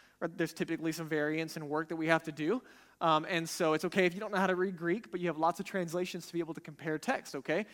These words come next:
And so E S V is one that I use a lot. That's what I put here at the bottom for you. And I want you to see the difference of the two languages. So here, Paul says, "Hey, I, I'm glad when I suffer for you in my body." And then he goes on to say why. And then here he says, "Hey, I'm glad when I suffer for you,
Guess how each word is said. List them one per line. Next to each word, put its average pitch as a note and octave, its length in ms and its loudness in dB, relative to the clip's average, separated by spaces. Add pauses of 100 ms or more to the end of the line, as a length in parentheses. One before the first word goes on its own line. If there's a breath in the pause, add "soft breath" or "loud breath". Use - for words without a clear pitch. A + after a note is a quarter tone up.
(240 loud breath)
And F#3 80 0
so G#3 160 2
E B3 140 4
S A3+ 100 4
V A3 140 -2
is G#3 100 -2
one G#3+ 160 0
that G3+ 100 4
I F3+ 40 6
use F#3+ 220 2
a F3+ 40 2
lot. F3 320 6
That's F#3 160 -4
what G#3 60 4
I E3+ 40 6
put F#3 140 -6
here F#3+ 120 2
at F3 40 2
the D#3+ 80 -10
bottom E3 300 4
for F3+ 160 0
you. F3 120 4
And D#3+ 80 2
I D#3+ 40 4
want G#3+ 240 0
you - 20 -6
to F#3+ 80 2
see G#3+ 220 0
the G3 100 2
difference E3+ 560 0 (320 loud breath)
of E3+ 140 2
the F3 60 2
two G3 180 -2
languages. D#3+ 440 0
So - 160 -2
here, A#3 340 4 (260 loud breath)
Paul G3+ 140 8
says, F#3+ 180 2
"Hey, A3 220 6 (200 loud breath)
I, - 140 -4
I'm G#3+ 100 -2
glad F#3+ 320 10
when G3 100 0
I F3 60 6
suffer F3+ 320 2
for F3+ 160 0
you E3+ 160 0
in D#3 60 -4
my D#3 100 2
body." D3 460 2 (400 soft breath)
And E3+ 60 -2
then D#3 60 -4
he D3 60 -2
goes D3+ 180 0
on D3 180 0
to C#3 40 -6
say D3+ 160 -2
why. C#3 380 4 (320 soft breath)
And F3+ 120 0
then E3+ 120 2
here A#3 180 2
he G#3 60 6
says, F#3+ 180 2
"Hey, G3 240 4
I'm G3+ 100 6
glad A3 260 8
when A#3+ 120 4
I G3 60 10
suffer G#3+ 260 2
for E3+ 260 -2
you, D#3+ 260 -2